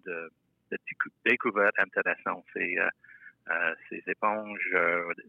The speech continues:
des, des reliefs, euh, au fond de la mer qui, euh, qui étaient construits par, euh,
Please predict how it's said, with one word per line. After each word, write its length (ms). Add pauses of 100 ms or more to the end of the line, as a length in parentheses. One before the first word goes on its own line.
(300)
des, 320
des 380
reliefs, 340 (300)
euh, 180 (640)
au 80
fond 160
de 60
la 100
mer 380
qui, 320
euh, 200 (600)
qui 80
étaient 160
construits 640
par, 400
euh, 360